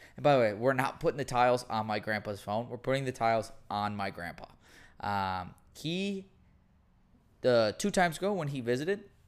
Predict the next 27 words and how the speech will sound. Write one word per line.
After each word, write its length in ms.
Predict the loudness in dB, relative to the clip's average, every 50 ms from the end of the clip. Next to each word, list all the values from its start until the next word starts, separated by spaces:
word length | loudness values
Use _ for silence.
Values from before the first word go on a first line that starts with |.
| _ -10 -8
oh, 120 | -8 -8 -8
this 160 | -12 -14 -16
will 80 | -18 -20
be 60 | -18
fun. 160 | -18 -18 -20 -20 -20 _ _ -20 _ _ _ _ _ _ _ _ -20 _ _ _ _ -20 -20 -20 -20
So, 200 | -8 -4 -2 0 0
yeah, 120 | 0 -2 -6 -8 -16 -20 -20 _ _
we 100 | -2 0
are 80 | 0 0
putting 320 | 0 -2 -4 -4 -4 -4
tiles 680 | -8 -10 -8 -4 -2 -2 0 0 -2 -4 -6 -10 -12 -14 -10
not 260 | -8 -6 -4 -6 -6 -6
on 200 | -4 -2 -2 -2
his 220 | -2 -4 -6 -6 -6
phone, 420 | -4 -2 -2 -2 -2 -4 -8 -12 -16 -20 -16 -10
but 80 | -10 -6
we 120 | -4 -4
are 80 | -6 -6
putting 320 | -6 -8 -8 -6 -6 -6
them 160 | -6 -6 -8 -8 _ -12
in 140 | -10 -8
his 180 | -6 -6 -8 -6
pockets 480 | -4 -2 -2 -2 -2 -4 -6 -8 -6 -6
or 120 | -8 -6
in 160 | -6 -6 -4
his 220 | -2 -4 -4 -4 -4
wallet 320 | -6 -4 -2 0 0 -2